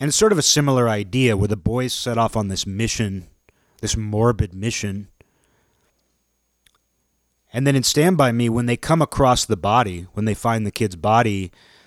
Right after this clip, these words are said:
it's not like what he thought it was gonna be. It's not cinematic to him. Even though we're watching the movie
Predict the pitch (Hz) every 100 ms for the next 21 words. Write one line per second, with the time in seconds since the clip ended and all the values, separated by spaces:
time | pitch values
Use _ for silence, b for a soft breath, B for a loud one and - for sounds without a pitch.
0 | b b _ _ _ _ _ _ - 120
1 | - 139 139 135 131 120 - 113 101 -
2 | 110 107 104 101 104 92 82 90 80 _
3 | _ 113 - 127 113 - 131 113 98 98
4 | 98 101 - 85 85 90 _ 123 143 135
5 | 117 117 139 120 110 - 101 98 107 123
6 | 101 92